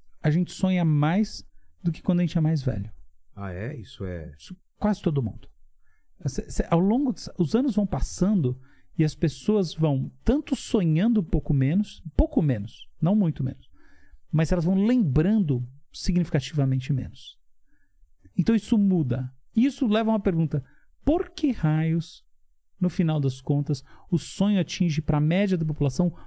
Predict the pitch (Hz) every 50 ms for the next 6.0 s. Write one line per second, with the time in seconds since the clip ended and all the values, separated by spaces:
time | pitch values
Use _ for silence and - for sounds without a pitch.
0 | - - - 185 185 190 - - - - - 269 262 - - - - - - -
1 | - - - - - - - - - - - - - - 156 160 160 160 151 160
2 | 165 160 - - 175 165 185 202 185 - - 170 170 170 165 - 160 160 147 -
3 | - - 160 156 156 151 165 165 165 147 - - - 180 196 185 - 185 175 -
4 | - - _ - 170 165 160 - - - 156 165 165 160 - 170 151 156 165 147
5 | 151 143 135 135 123 - - 123 - - - 226 220 - - 202 - 120 -